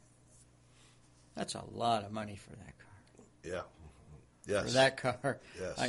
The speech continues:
Speaker 1: I, I could, I could, I could see a nice Cord or Auburn or Packard
Speaker 2: Yeah, well,
Speaker 1: or
Speaker 2: those are
Speaker 1: something.
Speaker 2: three fifty now.
Speaker 1: No, they aren't,
Speaker 2: Aren't
Speaker 1: actually.
Speaker 2: they?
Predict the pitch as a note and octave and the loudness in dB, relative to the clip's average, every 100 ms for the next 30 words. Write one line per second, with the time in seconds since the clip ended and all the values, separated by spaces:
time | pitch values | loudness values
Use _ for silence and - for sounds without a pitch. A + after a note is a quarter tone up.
0 | - B2 A2+ A#2+ B2 B2+ - B2+ B2 B2 | 2 0 2 2 2 0 2 2 2 -4
1 | - - B2 B2 A2+ C3+ B2+ A#2+ A#2+ A2+ | -6 -2 0 0 0 2 4 4 0 -2
2 | - - C3 B2 A#2+ A2 A2 G#2 A#2 A#2 | -8 -2 2 4 4 2 0 0 2 4
3 | A2 A#2+ A#2 A2+ A2 - - - - - | 4 4 4 2 0 -4 -10 -12 -16 -20
4 | - - B2 A#2 - A#2 G2 G2 G#2+ B2 | -20 -8 -4 -2 -2 -2 0 2 4 2
5 | A#2 G2+ A2+ G2+ F2 - G2+ - A#1+ A#1+ | 2 -2 -2 -2 -4 -2 -4 -4 -14 -14
6 | G#2+ - - - - - D#3+ F#3 A3+ D#3 | -14 -16 -18 -20 -20 -8 6 10 10 12
7 | D3 G3 A#2+ A2 A2+ - A#2+ A#2 G#2 | 10 8 6 2 -2 -2 0 -2 -2